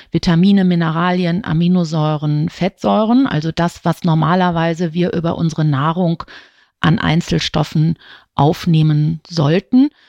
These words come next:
Und das ist ja alles schon urlange bekannt und seit über hundert Jahren weiß man um Vitamine, Natrium, Calcium kennt man auch schon <laughs> ziemlich lange. Und die Hormone andererseits sind ja auch nun nichts Neues, aber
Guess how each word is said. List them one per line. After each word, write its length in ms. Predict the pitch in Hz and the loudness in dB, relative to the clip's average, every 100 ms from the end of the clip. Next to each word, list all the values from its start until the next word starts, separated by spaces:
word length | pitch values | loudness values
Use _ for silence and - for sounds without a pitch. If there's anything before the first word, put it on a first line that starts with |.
| _ | _
Und 440 | 190 190 190 - - | 2 4 2 0 -4
das 240 | 165 - | -4 -2
ist 180 | 190 - | -6 -2
ja 80 | 175 | -2
alles 240 | - 196 - | 0 0 0
schon 280 | - 180 190 | 0 0 0
urlange 520 | 208 220 202 185 185 | 0 2 2 2 0
bekannt 800 | 170 - - 170 208 214 - - - | -2 -6 -2 2 4 2 -2 -10 -2
und 600 | 180 175 175 - - - _ | 2 2 0 -4 -12 -16 _
seit 260 | 180 175 - - _ - | -2 -2 -4 -12 _ -4
über 240 | 208 185 175 | 0 2 4
hundert 360 | 196 190 175 | 4 2 0
Jahren 340 | 180 160 190 175 | 0 0 2 0
weiß 300 | 156 175 - | 0 -2 -2
man 220 | 190 180 | 0 0
um 200 | 190 180 | 0 0
Vitamine, 600 | 180 - 175 185 196 190 | 0 0 2 4 2 2
Natrium, 500 | 175 175 - 196 185 | 0 -4 -2 -2 -2
Calcium 460 | - 180 - 185 175 | 0 -2 -2 -2 0
kennt 280 | 175 170 | -2 -2
man 160 | 190 180 | -2 0
auch 180 | 202 226 | 0 0
schon 260 | - 226 | -2 -2
<laughs> 0 | |
ziemlich 460 | - - 233 254 - | -4 -2 2 2 2
lange. 320 | 220 233 240 - | 0 2 0 -2
Und 340 | - 208 214 - | 0 4 4 2
die 200 | 190 214 | 0 2
Hormone 480 | 202 196 214 262 247 | 4 2 2 2 0
andererseits 680 | 208 233 233 208 214 220 - | 0 0 0 0 -2 -4 -6
sind 360 | 196 202 208 | 0 2 2
ja 160 | 202 175 | 2 0
auch 260 | 254 269 | 0 0
nun 260 | 220 196 190 | 2 4 4
nichts 340 | 185 - - 180 | 2 -2 -4 0
Neues, 500 | 170 185 247 - - _ | 0 2 -2 -4 -16 _
aber 500 | 190 185 190 196 | 0 2 2 2